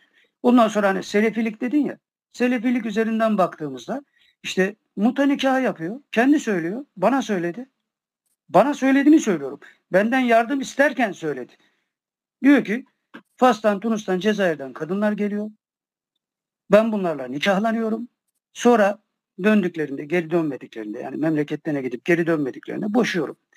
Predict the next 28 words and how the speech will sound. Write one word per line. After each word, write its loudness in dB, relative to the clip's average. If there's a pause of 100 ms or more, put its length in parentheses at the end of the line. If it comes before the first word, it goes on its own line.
(540)
"E 6
bunu 10
nereden 4
çıkardın?" -2 (260)
diye 2
soran 2
hocaya -2 (100)
ki -10
o 2
anlatıyor 0
bana. -6 (680)
İşte -4
"Ve 4
men 0
lem -2
yahkum -4
bima -2
enzelallahu -2
fe -14
ulaike -4
humuz -4
zalimun." -2
Ayetini 2
gösteriyor. -14 (1160)
Allah'ın 0
hükümleriyle -4
hükmetmeyenler -8
kafirdirler. -8